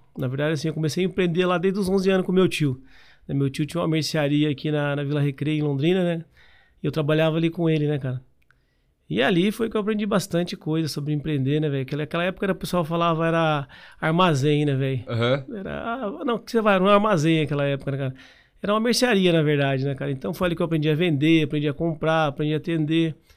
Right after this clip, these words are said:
Speaker 1: Fiquei com ele ali até meus dezessete anos de idade ali, né? Então ali foi a primeira, minha escolinha, na verdade, né, cara? Onde eu aprendi o, a base do que é empreender, do erros e acertos com meu tio ali, entendeu?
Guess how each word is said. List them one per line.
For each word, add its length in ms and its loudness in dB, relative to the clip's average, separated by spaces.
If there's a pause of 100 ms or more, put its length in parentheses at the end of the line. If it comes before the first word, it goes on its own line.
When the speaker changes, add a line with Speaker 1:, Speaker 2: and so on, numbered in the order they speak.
(380)
Speaker 1:
Fiquei 200 -8
com 160 -4
ele 100 4
ali 120 4
até 260 0
meus 220 0
dezessete 500 -4
anos 180 -4
de 60 -6
idade 380 -2
ali, 240 -4 (320)
né? 200 -6 (360)
Então 120 -6
ali 140 2
foi 140 4
a 20 0
primeira, 800 4 (880)
minha 140 2
escolinha, 560 6
na 80 6
verdade, 420 2
né, 100 0
cara? 220 -2
Onde 100 -2
eu 60 0
aprendi 380 2
o, 300 4
a 100 -2
base 400 4
do 100 -4
que 80 -4
é 40 0
empreender, 800 2 (460)
do 240 4
erros 320 6
e 60 2
acertos 420 0
com 60 -4
meu 180 -2
tio 260 -4
ali, 140 -2
entendeu? 420 -6